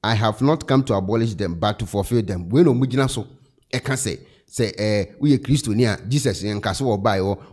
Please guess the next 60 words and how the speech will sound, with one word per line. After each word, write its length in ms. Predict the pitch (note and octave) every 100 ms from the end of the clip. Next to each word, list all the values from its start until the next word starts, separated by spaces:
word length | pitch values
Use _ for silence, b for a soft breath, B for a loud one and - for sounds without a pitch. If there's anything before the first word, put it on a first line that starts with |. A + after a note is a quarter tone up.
| -
waba 260 | F#2 A#2+
abɛsɛe 320 | G2+ F#2 G2+
mmara 260 | A2+ F#2+ G#2
anaasɛ 300 | F#2+ G2 G2+
sei. 240 | F#2 F#2+
Na 100 | F2+
mmom, 380 | C3 B2+ G#2+ G#2+
mmara 180 | G#2 A2+
no, 140 | A2+ A2 - -
ɔbaa 240 | F#2+ G2
sɛ 180 | - B2+
ɔbɛhyɛ 260 | G2+ A#2+
mu 100 | B2
kena, 240 | A#2+ F#2+ G#2
na 140 | C#3+
ɔmo 160 | C3+ C3
agyina 280 | G#2+ A2+ A#2
so 140 | B2
aka 160 | A#2+ G#2
sɛ, 120 | A2+
sɛ 220 | A2 G#2+
saa 180 | A#2 C3+
na 80 | B2
ɛteɛ 280 | - B2+ A#2
deɛ 120 | G#2
a, 40 |
saa 200 | G2 A#2
mmara 240 | D#3 B2 B2
no 80 | B2+
a 40 |
na 100 | A#2
ɛwɔ 200 | G#2+ G#2+
hɔ 80 | A2
a, 120 | D#2+ B B B C3
Abraham 460 | B2 A#2+ G#2+ G2
de 80 | G#2
kɔmaa 380 | A2+ A#2 B2 G#2
Melkisedek 520 | F#2+ - A2+ G#2+ G2
ne 100 | G2+
ho 100 | G#2+ G#2+
ahwan, 340 | F2 E2+ F2
wamma 380 | F#2 G#2 A2 A#2+
me 80 | G2
twam 260 | - G2
nti 100 | F2+
betua 400 | F#2+ G2 A2+ A2+
tithe. 300 | A2+ G2 E2+ - B B
Na 80 | -
ɔmo 120 | B2+
deɛ 160 | A#2+ G#2
no 60 | A#2
agyina 340 | A#2+ G2+ G2+
so 120 | -
edi 180 | A2 F#2+
hunahuna 420 | F2+ G#2 G2+ D#2
mo. 100 | C2+ b b _
Yɛnsan 340 | B2+ C3+ C3+ C3+
nkɔ 60 |
yɛn 140 | C#3 G2
anim. 220 | E2+